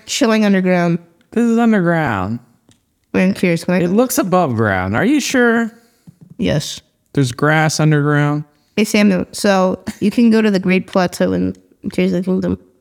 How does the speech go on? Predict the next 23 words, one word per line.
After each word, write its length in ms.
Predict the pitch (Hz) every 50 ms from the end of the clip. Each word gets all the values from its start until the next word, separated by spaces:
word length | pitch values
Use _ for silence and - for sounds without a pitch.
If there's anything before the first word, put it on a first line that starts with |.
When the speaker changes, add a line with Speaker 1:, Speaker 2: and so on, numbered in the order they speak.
| _ - -
Speaker 2:
This 180 | - 131 139 139
is 180 | 123 117 110
weird. 540 | 104 98 95 92 92 92 92 87 87 85 - _ _ _ _ _ _ _ - - _ -
Speaker 1:
Yes, 280 | 190 180 175 - -
yes, 180 | 202 190 - -
it 100 | 196 202
is. 220 | 98 - 95 92 -
Speaker 2:
Some 280 | - - - 120 117
sort 220 | - - 131 113 107
of 60 | 104
lava. 560 | 104 104 101 107 107 110 113 117 117 120 117 - - _ _ _ _ _ _ _ _ _ _ _ _ _ _ _ _ _ _ _
Speaker 1:
Did 140 | - 220 -
you 40 | 220
have 140 | 247 254 -
that 220 | 185 185 190 -
thing? 240 | - 175 175 185 175 - -
Speaker 2:
I 60 | 139
think 140 | 175 190 190
you 60 | 180
should 160 | - - 156 -
look 180 | 107 110 104
Speaker 1:
Sure. 180 | - - - -
Speaker 2:
up. 260 | 104 107 90 -